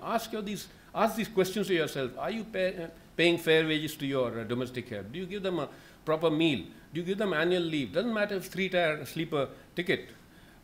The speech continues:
Gratuity when they have worked for you for ten, twelve years. Open a no-frill bank account for them.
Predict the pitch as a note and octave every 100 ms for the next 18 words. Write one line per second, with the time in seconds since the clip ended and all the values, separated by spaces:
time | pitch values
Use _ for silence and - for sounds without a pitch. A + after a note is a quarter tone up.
0 | - - D3 D3+ F#3+ G#3 G3 F#3+ F3+ F3
1 | D#3+ E3+ E3+ F3+ F3 E3+ D#3+ D#3+ D#3 D#3+
2 | D3 C#3+ G#2 - - - - - - -
3 | G3 A#3+ A3+ G3 A#3+ A#3+ A#3+ A3 G#3+ G#3
4 | G3+ F3+ - A#2 F2+